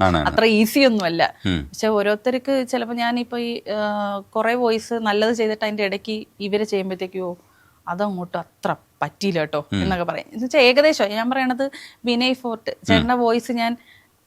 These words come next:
Speaker 2: ഏകദേശമൊക്കെ ഒന്ന് ശ്രമിച്ച് ചെയ്യാണ്.
Speaker 1: ഉം.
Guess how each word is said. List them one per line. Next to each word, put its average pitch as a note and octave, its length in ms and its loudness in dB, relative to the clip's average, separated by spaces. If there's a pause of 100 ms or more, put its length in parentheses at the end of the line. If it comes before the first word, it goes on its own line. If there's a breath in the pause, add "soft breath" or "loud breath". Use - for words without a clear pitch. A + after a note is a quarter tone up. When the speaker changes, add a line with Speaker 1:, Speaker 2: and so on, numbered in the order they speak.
(260)
Speaker 2:
ഏകദേശമൊക്കെ C#4 720 6
ഒന്ന് C4 460 0
ശ്രമിച്ച് B3 680 0 (100)
ചെയ്യാണ്. G3+ 480 4 (140)
Speaker 1:
ഉം. F#2 280 -2